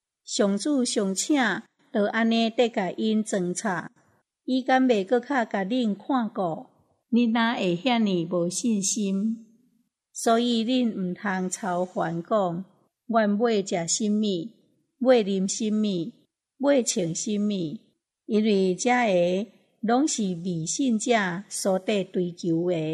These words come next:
恁的天父知影，恁有需要这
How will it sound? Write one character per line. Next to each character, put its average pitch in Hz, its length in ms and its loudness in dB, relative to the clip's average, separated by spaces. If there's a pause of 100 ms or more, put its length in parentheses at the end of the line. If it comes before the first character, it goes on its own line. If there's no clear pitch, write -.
(760)
恁 233 180 2
的 202 140 0
天 196 340 -2
父 185 200 2
知 - 160 -8 (120)
影， 196 360 -2 (320)
恁 262 140 4
有 202 180 2
需 202 340 -2
要 233 300 2
这 233 300 2